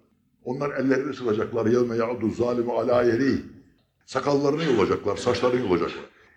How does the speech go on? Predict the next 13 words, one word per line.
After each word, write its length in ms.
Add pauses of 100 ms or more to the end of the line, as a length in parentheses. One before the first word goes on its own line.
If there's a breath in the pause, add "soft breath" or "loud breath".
(160 soft breath)
Bir 420
an 160
geri 200
kalmak 400
isteyecekler. 640 (180)
"Bırak 320
bir 80
an 180
kalalım 380
da 280
bir 260
amali 280
saliha 460